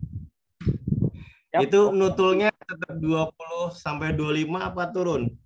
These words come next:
Speaker 2: wattnya?
Speaker 1: Nutulnya tetap dua puluh sampai dua puluh lima, Mas Di, tapi menggunakan koagulan. Mohon maaf ya, bukan cutting. Kalau nutul pakainya koagulan. Karena koagulan itu sistemnya memotong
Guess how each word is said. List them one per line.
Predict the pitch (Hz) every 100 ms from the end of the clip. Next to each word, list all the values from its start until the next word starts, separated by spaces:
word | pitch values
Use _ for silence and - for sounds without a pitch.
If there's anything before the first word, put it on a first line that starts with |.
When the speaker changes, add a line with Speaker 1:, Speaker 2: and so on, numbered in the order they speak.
| _ _ - - -
Speaker 2:
wattnya? | 131 135 147 202
Speaker 1:
Nutulnya | 202 208 208 240 247
tetap | 240 226 214 233
dua | - 175 156 151
puluh | 156 165 196
sampai | 202 185 180
dua | - 135
puluh | 139
lima, | 175 175
Mas | 165 _
Di, | 156 139
tapi | 156 147 214 208
menggunakan | 196 123 120 113 175 175
koagulan. | 175 165 - 110 135 147 127
Mohon | 120 113 131
maaf | 147
ya, | 123 113 -
bukan | 123 113 110
cutting. | 117 117 - 151 123 117
Kalau | 135 139
nutul | 160 - 214 185
pakainya | 160 175 190
koagulan. | 190 170 - 127 117 151 202 - _ _ _ _ _ _
Karena | - 127 139 196 - _ _ _ _
koagulan | 170 170 - 175 147 143 143
itu | 147 185 226 226 - _ _ _
sistemnya | 196 196 196 165 180 220 240 _ _ _ _ _ _ _
memotong | 165 180 180 175 175 214 233